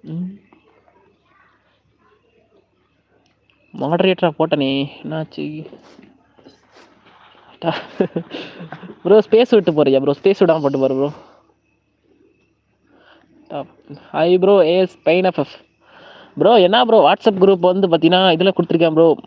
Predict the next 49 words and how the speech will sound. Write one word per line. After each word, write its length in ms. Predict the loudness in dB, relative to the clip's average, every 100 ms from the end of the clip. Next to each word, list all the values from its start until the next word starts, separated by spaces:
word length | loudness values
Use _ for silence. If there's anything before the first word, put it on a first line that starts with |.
| -20 -20 -20 -20 _
உள்ள 200 | 0 0
போனீங்கன்னா 320 | 2 0 2
WhatsApp 220 | 2 0
குரூப் 180 | 0 0
இருக்கு 200 | 0 -2
ப்ரோ. 200 | 0 0
WhatsApp 180 | 0 0
குரூப்ல 120 | 2
ஜாயின் 200 | 2 0
பண்ணு 160 | 0 -2
ப்ரோ. 180 | -4 -6 _ _ _ -20 -20 _
பெயின் 240 | -2 0
ப்ரோ, 300 | 2 2 2
WhatsApp 180 | 0 -2
குரூப்ல 220 | 0 0
ஜாயின் 280 | 2 2 0
பண்ணி 220 | -2 -2
உள்ள 160 | -2 0
வந்து 180 | -2 -2
ஹாய் 180 | -2 0
போடு 200 | -2 -2
ப்ரோ. 200 | -6 -10 _ _ _ _ _ _ _ _ _ _ _ _ _ _ _ _ -6
"I 200 | -2 -2
am 60 |
பெயின்" 300 | 0 0 0
அப்படின்னு 220 | -2 -4
சொல்லிட்டு 320 | -2 -2 0 0
உள்ள 160 | 0
வந்து 100 | -2
போடு 180 | -4 -4
ப்ரோ. 180 | -4 -6 _ _
உனக்காண்டி 320 | -14 -6 -4
எவ்வளோ 160 | -2 -2
நேரம் 120 | -2
வெயிட் 220 | -4 -6
பண்ண 200 | -6 -6
வேண்டியதா 140 | -4 -4
இருக்கு. 220 | -6 -10 -20 -20 -18 -12 -12 -12 -4
டெய்லி 240 | 0 2 4
வர்றேன். 260 | 2 2
நேத்து 220 | 0 0
பார்த்தீங்கன்னா 320 | 0 0 0 -2
கரெக்டா 400 | 0 -2 0 -2
வெளியே 200 | 0 0
வந்தாலும் 300 | 0 -2 -2
டீம் 120 | -2
கோட் 160 | 0 0
கொடுக்க 180 | -2
சொன்னேன். 200 | -4 -6